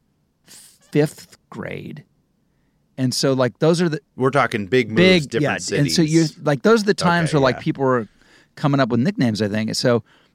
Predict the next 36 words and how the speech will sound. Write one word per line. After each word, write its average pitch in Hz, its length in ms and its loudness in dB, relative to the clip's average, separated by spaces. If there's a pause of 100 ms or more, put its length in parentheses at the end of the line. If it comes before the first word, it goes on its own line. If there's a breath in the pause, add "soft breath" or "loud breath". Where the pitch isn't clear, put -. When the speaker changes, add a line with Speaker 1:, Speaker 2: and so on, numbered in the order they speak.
Speaker 1:
the 131 80 0
only 185 160 4
person 175 320 0
who - 40 0
ever 127 140 0
gave 131 220 2
me 120 100 2
a 101 40 0
nickname 113 500 0
worth 113 160 -2
a 95 60 -8
shit - 520 -4 (580)
was 123 180 0
Amy 180 200 6
Poehler. 220 420 2 (840)
And 123 420 -2 (300)
Amy 143 200 -2
Speaker 2:
Yeah? 101 180 0
Speaker 1:
Poehler 165 480 0
hit 87 160 -4
me 123 140 0
Speaker 2:
And? 139 40 0
Speaker 1:
with 120 140 -6
Rolo. 120 560 0 (1600)
Speaker 2:
Rolo. 127 640 0
I 185 140 0
like 285 300 -2
that. 78 300 -6 (240)
That - 140 -6
works - 260 -4
for 101 140 -6
you. 147 140 -6
Speaker 1:
And 165 280 -2 (120)
she - 140 -6
was 180 80 0
like, 180 180 -2